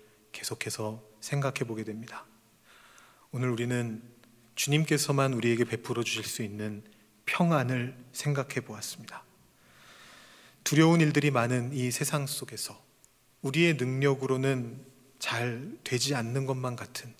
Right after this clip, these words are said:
잘 해결할 수 없는 것만 같은 그런 많은 산적한 문제들 속에서, 자녀들과의 문제 속에서,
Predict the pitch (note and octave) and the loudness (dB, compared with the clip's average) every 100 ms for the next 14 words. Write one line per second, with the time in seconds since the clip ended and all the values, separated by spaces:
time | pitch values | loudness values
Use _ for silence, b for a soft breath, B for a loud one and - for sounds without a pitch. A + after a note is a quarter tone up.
0 | - B B B B B - C#3 C#3+ F#3 | -20 B B B B B 2 4 4 4
1 | G3+ F#3+ E3 - - D#3 B2 C3 D#3 D3+ | 4 4 2 0 -2 -2 -2 2 2 2
2 | D3 C#3+ C#3 C#3 C3 - - B2 B2+ B2+ | 2 2 0 -4 -8 -6 -6 -4 -2 0
3 | B2 C3 - - D#3 D3+ C#3+ B B B | 0 -2 0 6 6 6 2 B B B
4 | - F#3+ D#3+ D#3 D3+ D3+ C3+ C3 B - | 4 6 6 2 2 2 2 -2 B -2
5 | C3 C#3+ C#3+ C#3+ C3+ B2 - A#2 A2+ - | 4 6 6 6 4 2 -4 -6 -8 -10
6 | - _ _ B B B B - C3+ D3 | -10 _ _ B B B B 0 4 4
7 | C#3+ C#3 C#3+ C3 B2+ B2+ D#3 C3+ C#3+ D3 | 4 2 4 4 4 2 -2 0 4 4
8 | C#3 - C3+ C3 - - | 2 -2 -6 -8 -10 -14